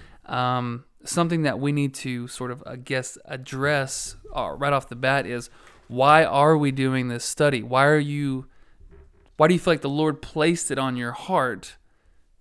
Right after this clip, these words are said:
to sort of transition out of the Sermon on the Mount for a couple of weeks and into this topical study on the church? Uh, talk about that a little bit. Give us a little bit of insight what we can,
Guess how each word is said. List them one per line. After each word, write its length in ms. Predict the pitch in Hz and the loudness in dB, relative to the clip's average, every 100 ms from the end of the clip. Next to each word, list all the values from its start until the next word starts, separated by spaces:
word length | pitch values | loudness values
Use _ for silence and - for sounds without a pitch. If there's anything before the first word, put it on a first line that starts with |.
| _ | _
to 520 | - 143 135 131 123 123 | -8 -2 0 0 -2 -8
sort 180 | - 139 | -6 -6
of 180 | 120 - | -6 -12
transition 920 | - - 143 127 123 147 - 151 127 | -10 -4 -2 -2 -2 -4 -4 -4 -4
out 220 | 120 135 | -2 0
of 160 | 131 127 | -2 -4
the 80 | 123 | -8
Sermon 360 | 139 131 135 | -4 -4 -2
on 140 | 127 120 | -4 -6
the 60 | |
Mount 320 | 120 123 80 | -6 -8 -8
for 140 | - 117 | -12 -12
a 40 | |
couple 300 | - 117 117 | -10 -10 -10
of 40 | 110 | -12
weeks 360 | 110 - - _ _ _ _ _ | -14 -16 -20 _ _ _ _ _
and 220 | 127 117 - | -12 -12 -12
into 920 | 143 139 143 139 - 127 120 110 113 - | -6 -4 -2 -4 -8 -8 -6 -8 -10 -10
this 260 | 120 - | -10 -10
topical 580 | - - 131 - 127 120 | -12 -4 -4 -4 -12 -12
study 540 | - - 127 123 113 - _ _ _ - | -12 -4 -4 -4 -6 -12 _ _ _ -14
on 340 | 123 120 117 | -8 -4 -4
the 80 | 110 | -6
church? 520 | - - 165 - - _ _ _ _ _ | -8 -4 -4 -6 -20 _ _ _ _ _
Uh, 260 | - - - | -16 -14 -12
talk 180 | - 147 | -2 0
about 160 | 147 139 | 2 2
that 120 | 135 | 2
a 40 | |
little 180 | 127 147 | 0 -4
bit. 260 | 135 120 135 | -6 -10 -8
Give 160 | 135 | -6
us 140 | 135 139 | -4 -4
a 20 | |
little 180 | 135 135 | -4 -4
bit 120 | 127 | -6
of 100 | 117 | -8
insight 580 | 120 131 131 123 120 73 | -6 -6 -4 -2 -2 -2
what 200 | 123 113 | -6 -6
we 100 | 123 | -10
can, 460 | - 127 123 123 | -10 -10 -8 -10